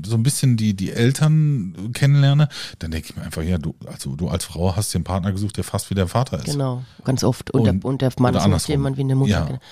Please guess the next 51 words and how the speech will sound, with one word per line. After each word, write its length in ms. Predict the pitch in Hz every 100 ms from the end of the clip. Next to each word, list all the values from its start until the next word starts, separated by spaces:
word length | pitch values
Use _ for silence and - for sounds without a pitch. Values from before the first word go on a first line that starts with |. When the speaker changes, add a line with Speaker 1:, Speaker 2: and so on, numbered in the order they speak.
| -
Speaker 1:
ja. 100 | 117
Speaker 2:
Und 60 |
jetzt 160 | 139 -
im 60 |
Unternehmenskontext 840 | 139 139 131 131 131 - 160 147 -
denke 140 | 151
ich 60 | 135
jetzt 140 | 139
gerade, 200 | - 139
ist 100 | 131
ja 60 | 139
manchmal 320 | 131 123 -
auch 80 | 131
so, 160 | 131 135
wenn 100 | 123
der 100 | 123
Chef 360 | - 127 - - - - - -
sich 220 | - 139
sehr 640 | - - - - 127 107
herablassend 560 | 127 127 - 131 127 135
oder 160 | 131
wie 100 | 127 127
auch 20 |
immer 220 | 127 131
verhält, 420 | - 131 139 139
Speaker 1:
Ja, 60 | 95
das 180 | 92 -
heißt 220 | 104 -
ja 60 | 95
auch 100 | 101
immer 100 | 95
der 100 | 92
Patriarch. 540 | - - 104 101 92
Speaker 2:
nicht 260 | 151 139 -
Speaker 1:
Ja, 100 | -
ne, 140 | 110 120
so, 140 | 101
Speaker 2:
berechenbar 160 | 98 147
Speaker 1:
also 140 | 147
Speaker 2:
oder 160 | 143 143
so, 180 | - 147
dann 240 | 135 127
wird 160 | 131 139
man 120 | 131
ja 60 |
Speaker 1:
ja. 80 | 131
Speaker 2:
auch 120 | 131 135
rebellisch, 540 | - 113 113 - -
ja, 100 | 135
und 180 | 135 127
dann 80 | 127